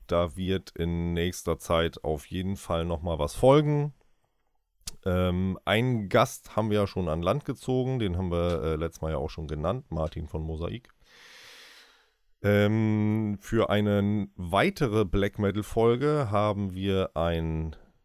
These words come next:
neuen Gast an der Angel, den müssen wir aber noch reinkurbeln, das ist noch nicht in trockenen Tüchern, wie man so schön sagt. Ähm, und für die Folge, die wir zu Death Metal machen wollen,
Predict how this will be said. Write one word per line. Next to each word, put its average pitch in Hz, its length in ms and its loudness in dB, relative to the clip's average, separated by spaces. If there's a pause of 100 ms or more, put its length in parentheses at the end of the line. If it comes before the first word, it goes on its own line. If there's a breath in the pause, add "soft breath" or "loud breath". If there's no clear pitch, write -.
(160)
neuen 117 680 0
Gast - 520 -2 (220)
an 110 400 0
der 95 240 2
Angel, 170 380 2
den 110 200 4
müssen 110 280 0
wir 104 100 4
aber 98 180 4
noch 87 320 0
reinkurbeln, 151 840 2
das 107 160 2
ist 104 160 -4
noch 98 140 0
nicht 104 240 -4
in 95 500 -2
trockenen 90 480 -4
Tüchern, 127 380 -4
wie 127 60 -6
man 120 160 -4
so 120 100 -6
schön 123 200 -6
sagt. 135 300 -8 (1040)
Ähm, 101 720 4
und 101 260 -2
für 101 180 -4
die 92 120 -4
Folge, 95 500 2
die 87 200 -4
wir 85 360 2 (420)
zu 85 460 -6
Death 92 340 0
Metal 107 640 2
machen 101 640 -2
wollen, 98 800 2